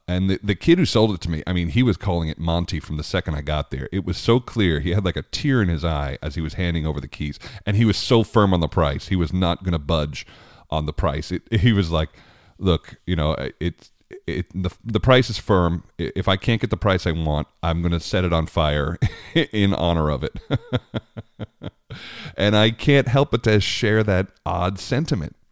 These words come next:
Uh, it's just like a workhorse.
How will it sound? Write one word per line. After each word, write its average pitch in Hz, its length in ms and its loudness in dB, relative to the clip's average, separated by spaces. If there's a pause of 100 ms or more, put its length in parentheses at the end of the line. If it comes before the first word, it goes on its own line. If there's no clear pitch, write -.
(720)
Uh, 73 320 -2
it's - 220 -4
just - 240 -6
like 117 160 -2
a 107 40 2
workhorse. 104 760 0